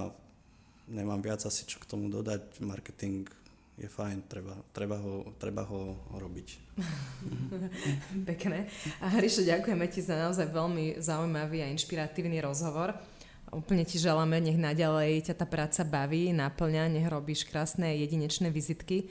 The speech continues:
Speaker 2: ktoré budú pomáhať ďalším a ďalším ľuďom a nech robíš naďalej radosť svojim klientom a ich obchodným partnerom, tak ako sa ti to podarilo aj u nás.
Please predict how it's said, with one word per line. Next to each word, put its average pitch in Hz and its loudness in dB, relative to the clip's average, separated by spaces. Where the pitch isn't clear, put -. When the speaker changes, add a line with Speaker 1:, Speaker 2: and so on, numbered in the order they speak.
Speaker 2:
ktoré 151 -4
budú 147 -4
pomáhať 151 -2
ďalším 160 0
a 147 0
ďalším 147 0
ľuďom 143 -2
a 147 -6
nech 160 2
robíš 156 2
naďalej 143 2
radosť 143 0
svojim 151 0
klientom 156 0
a - -4
ich 175 2
obchodným 185 0
partnerom, 156 0
tak 139 -6
ako 147 -8
sa 151 -4
ti - -6
to 147 -8
podarilo 143 -6
aj 135 -4
u 139 -6
nás. 131 -2